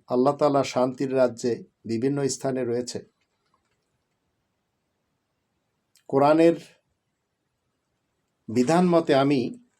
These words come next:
আট নম্বর সূরা আল আনফালের একচল্লিশ নম্বর আয়াত মতে খুমুস দেওয়ার কথা বলি। সময়ের খুমুস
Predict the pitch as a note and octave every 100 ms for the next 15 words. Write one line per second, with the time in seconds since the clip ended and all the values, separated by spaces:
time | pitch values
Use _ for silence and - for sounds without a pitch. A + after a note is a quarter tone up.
0 | _ _ _ _ - B2 - D3+ D3+ D3
1 | D3 C#3+ C#3 A#2+ A#2+ A#2 C#3+ C#3+ B2+ A#2+
2 | - C#3 C3+ - C#3 C3+ B2 A#2+ - C3+
3 | G#2+ A2+ - _ _ _ _ _ _ _
4 | _ _ - - C3+ D3+ C3 D3 C#3+ C3
5 | C3 C#3+ C3 B2 A2 - - - C3+ C3+
6 | C3 - C3 B2+ C3 -